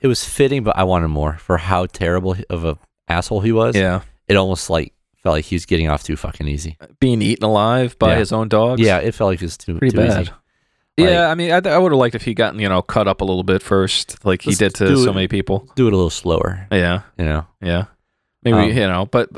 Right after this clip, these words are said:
Speaker 2: then again, who, who's gonna do it? They're not necessarily sadistic people, the
Speaker 1: No,
Speaker 2: Starks,
Speaker 1: I
Speaker 2: you
Speaker 1: know,
Speaker 2: know?
Speaker 1: but at the same time, I mean
Speaker 2: The, the audience was, was pretty bloodthirsty, though.
Speaker 1: Hey, at least, at least castrate him.
Speaker 2: <laughs> Yeah, right, right.
Speaker 1: At least.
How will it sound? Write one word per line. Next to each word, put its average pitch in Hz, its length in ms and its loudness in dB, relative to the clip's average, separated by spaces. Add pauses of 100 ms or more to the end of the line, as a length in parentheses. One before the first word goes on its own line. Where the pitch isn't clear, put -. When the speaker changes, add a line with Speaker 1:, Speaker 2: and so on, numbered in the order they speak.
(380)
Speaker 2:
then 165 80 0
again, 143 420 0 (240)
who, 143 240 4
who's 143 180 2
gonna 123 160 0
do 120 160 4
it? 110 120 0
They're 120 140 0
not 127 200 -2
necessarily 104 880 0
sadistic - 540 -2
people, 95 480 0 (200)
the - 120 -2
Speaker 1:
No, 233 40 4
Speaker 2:
Starks, - 540 0
Speaker 1:
I 139 80 -2
Speaker 2:
you 120 60 -2
Speaker 1:
know, 85 220 2
Speaker 2:
know? 73 180 0
Speaker 1:
but 71 220 -6
at 57 80 -10
the - 40 -18
same 82 160 -6
time, 71 480 -4
I - 160 -8
mean 82 220 -10 (220)
Speaker 2:
The, 147 100 4
the 131 100 -4
audience 117 480 -2
was, 104 300 -2
was 101 160 0
pretty 92 240 -2
bloodthirsty, 90 800 -2
though. 92 220 -4
Speaker 1:
Hey, 214 180 -2
at 123 100 2
least, 98 340 -2
at 131 220 -2
least 135 280 -2
castrate - 460 -4
him. - 140 -10 (120)
Speaker 2:
<laughs> - 140 -8
Yeah, - 420 0
right, - 280 -20
right. - 140 -4
Speaker 1:
At 82 80 0
least. - 320 -8